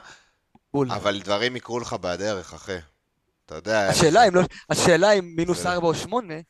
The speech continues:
Speaker 1: להגיע
Speaker 2: להיות.
Speaker 1: לקבוצה, אם, אם עכשיו נגיד, סתם דוגמה, שניכם תשלחו לי, אה, דראפט של, אה, ווילד קארד. אם אני יכול להגיע לקבוצה הזאת במינוס ארבע או מינוס שמונה, שווה לי?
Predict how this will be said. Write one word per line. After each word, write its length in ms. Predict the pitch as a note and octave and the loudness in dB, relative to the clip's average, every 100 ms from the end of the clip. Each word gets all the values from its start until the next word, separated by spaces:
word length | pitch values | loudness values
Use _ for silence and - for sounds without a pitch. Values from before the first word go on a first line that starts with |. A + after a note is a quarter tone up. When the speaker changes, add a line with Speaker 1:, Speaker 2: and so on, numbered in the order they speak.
| _ _ _ _ _ - | _ _ _ _ _ -12
Speaker 1:
להגיע 260 | D#3+ D3+ C3+ | -6 -4 -2
Speaker 2:
להיות. 180 | G3 F#3 | -2 -2
Speaker 1:
לקבוצה, 340 | D3+ D#3+ - | 0 -2 -2
אם, 140 | A3+ B3 - - A#3 | -8 -8 -12 -12 -2
אם 60 | B3+ | 0
עכשיו 200 | B3 A#3 | 0 -2
נגיד, 380 | G#3 F3+ G3+ | -4 -8 -12
סתם 160 | - F#3 | -8 -8
דוגמה, 240 | F#3+ D#3 C3+ - - | -6 -6 -6 -8 -8
שניכם 380 | - E3+ E3+ F3 | -8 -6 -6 -4
תשלחו 420 | D3+ D3 C3 E3 | -2 -2 4 4
לי, 300 | E3+ F#3 F#3 - | 6 2 2 -4
אה, 640 | - C3 B2+ C3 B2+ B2+ B2+ B2+ _ _ _ _ _ | -6 -6 -6 -6 -8 -8 -10 -16 _ _ _ _ _
דראפט 380 | C#3+ D#3 E3 - | -2 2 2 0
של, 320 | - D3+ C3+ B2+ | 2 2 2 -2
אה, 220 | B2 B2 | -2 -2
ווילד 260 | C3 B2 | -2 -4
קארד. 200 | - F#2 E2 _ _ _ - _ _ _ - | -10 -14 -16 _ _ _ -20 _ _ _ -2
אם 140 | A3 | 2
אני 100 | G#3+ | 2
יכול 160 | E3 F#3 | 4 4
להגיע 220 | E3 E3+ | 4 2
לקבוצה 380 | D#3 C3+ C3 E3 | 2 -2 0 0
הזאת 220 | F3 F3+ | 0 -2
במינוס 440 | D#3 C#3+ D3 C3+ | -4 -4 -6 -4
ארבע 220 | D3+ D3 C#3 | -6 -4 -4
או 60 | |
מינוס 180 | C3+ B2+ | -6 -6
שמונה, 260 | - C3 A2+ | -6 -6 -4
שווה 320 | - A#2+ C3+ | -4 -2 -4
לי? 160 | D#3 | -4